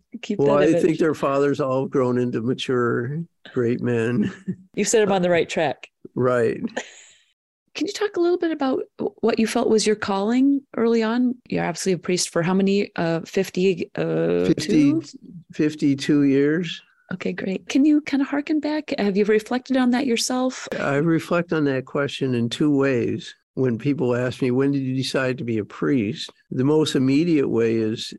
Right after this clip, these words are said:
Speaker 2: this morning when I woke up, I said, "I want to be a good priest today." That's how I begin every day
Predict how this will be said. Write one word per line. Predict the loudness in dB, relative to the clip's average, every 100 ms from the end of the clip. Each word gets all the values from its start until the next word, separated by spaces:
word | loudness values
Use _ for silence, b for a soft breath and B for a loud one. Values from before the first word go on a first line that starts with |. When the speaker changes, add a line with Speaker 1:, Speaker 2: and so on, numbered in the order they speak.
| -14 -6
Speaker 2:
this | -6 -2
morning | 0 2 2 2 2
when | 2
I | 0
woke | 0 0 -2
up, | -2 -2 -4 -6 -12 -20 _ -4
I | -4 -4
said, | 0 2 2
"I | 2 0
want | 0 0
to | -2
be | -2 -2
a | -4 -12 -10 0
good | 0 0
priest | 0 0 2 0 -4
today." | -2 0 2 2 0 -4 B _ _
That's | -4 -4
how | -2 -2
I | 0
begin | 0 0 0 0
every | -2 -2 -2
day | 0 0 -2 -4